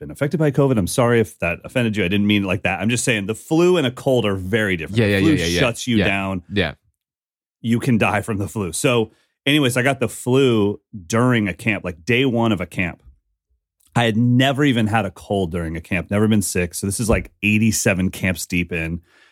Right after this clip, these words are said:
Speaker 1: And I, you know, kinda looked at Amber and I was like, "We're in a different place. This is not me having the sniffles 'cause I just came back on a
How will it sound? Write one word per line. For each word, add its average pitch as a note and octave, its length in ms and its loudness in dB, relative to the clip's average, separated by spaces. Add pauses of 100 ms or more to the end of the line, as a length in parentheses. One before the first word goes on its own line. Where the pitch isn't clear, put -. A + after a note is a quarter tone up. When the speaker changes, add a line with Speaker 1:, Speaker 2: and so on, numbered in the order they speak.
(380)
Speaker 1:
And G#2+ 160 0
I, G2 220 0 (160)
you A#2 120 2
know, F2+ 140 -2
kinda A#2+ 360 0
looked A2+ 200 2
at G2 60 0
Amber F#2+ 220 2
and F#2 60 2
I F2 40 2
was E2+ 120 0
like, D#2+ 180 -4
"We're G#2+ 500 2
in G2 100 2
a E2+ 120 -2
different E2 520 -6
place. - 360 -12
This A2+ 180 0
is A#2 100 2
not G#2+ 220 2
me G2 140 2
having F2+ 300 0
the F2 60 -2
sniffles F2 560 0
'cause - 140 -8
I F2+ 80 -2
just E2+ 160 -6
came F2+ 220 0
back E2 260 0
on F2 100 -2
a D#2+ 140 -4